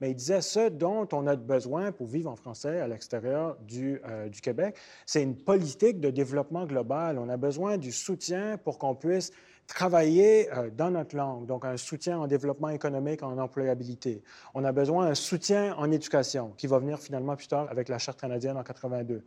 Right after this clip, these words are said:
Donc, on voulait que le fédéral adopte une politique de développement global qui vient nous appuyer dans une panoplie de secteurs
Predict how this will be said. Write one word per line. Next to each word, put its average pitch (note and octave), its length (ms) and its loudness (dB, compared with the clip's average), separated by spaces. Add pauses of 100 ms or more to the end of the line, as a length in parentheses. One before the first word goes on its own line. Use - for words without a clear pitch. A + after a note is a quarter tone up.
(440)
Donc, C#3 160 2
on - 20 0
voulait E3+ 420 2
que E3+ 100 2
le B2+ 40 0
fédéral D#3+ 520 2
adopte D#3 360 4
une C3 140 -4
politique E3+ 540 4
de D3 80 4
développement C3+ 480 0
global C#3 420 2
qui B2+ 140 -8
vient C#3 260 2
nous D3 160 2
appuyer C#3+ 380 2
dans C#3+ 160 0
une A#2+ 200 -4
panoplie F3+ 680 -2
de C#3 100 0
secteurs C3+ 640 -4